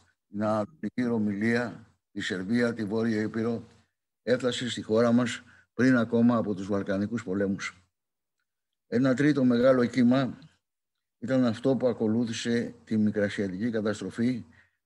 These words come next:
ήταν το πιο οδυνηρό. Στην Ελλάδα ήρθαν περίπου ένα εκατομμύριο διακόσιες χιλιάδες πρόσφυγες και εγκαταστάθηκαν στο μητροπολιτικό έδαφος. Αν σε αυτούς προσθέσουμε εκατόν πενήντα δύο χιλιάδες πρόσφυγες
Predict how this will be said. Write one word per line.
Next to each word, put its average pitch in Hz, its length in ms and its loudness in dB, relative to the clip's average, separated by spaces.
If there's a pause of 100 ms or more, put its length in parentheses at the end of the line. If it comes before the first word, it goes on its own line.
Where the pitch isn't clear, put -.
(120)
ήταν 120 280 0
το 113 100 -4
πιο 131 240 0
οδυνηρό. 117 680 2 (840)
Στην 107 200 0
Ελλάδα 113 720 2 (280)
ήρθαν 127 320 -2
περίπου 123 680 0
ένα 135 260 0
εκατομμύριο 117 580 2
διακόσιες 110 600 -2 (220)
χιλιάδες 107 480 -2
πρόσφυγες 117 600 -4 (580)
και 107 100 -6
εγκαταστάθηκαν 113 760 -2
στο 120 120 -4
μητροπολιτικό 101 880 -4
έδαφος. 95 680 -8 (1040)
Αν 151 440 0
σε - 140 -4
αυτούς 117 600 -4
προσθέσουμε 120 920 0
εκατόν 117 560 -2
πενήντα 107 380 0
δύο 117 220 -2
χιλιάδες 110 440 -2
πρόσφυγες 104 560 -8